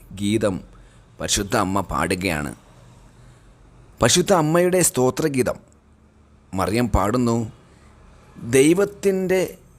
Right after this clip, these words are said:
ഭക്തരുടെ മേൽ അവിടുന്ന് തലമുറകൾ തോറും കരുണ വർഷിക്കും. അമ്മ വീണ്ടും പറയുന്നു,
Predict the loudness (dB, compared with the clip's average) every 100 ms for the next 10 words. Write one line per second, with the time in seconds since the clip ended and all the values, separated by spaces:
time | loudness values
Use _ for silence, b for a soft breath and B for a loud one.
0 | _ _ -20 -20 -20 -4 -2 0 0 2
1 | 2 2 0 0 -4 -12 _ -4 -2 -2
2 | 0 0 -2 -6 -12 -20 -20 -20 -20 _
3 | -6 -2 0 0 0 0 -2 -4 -2 2
4 | 2 2 -4 -12 -6 -4 0 2 2 -2
5 | -4 -8 -10 -16 b b b b b b
6 | -2 2 4 4 2 2 0 0 0 0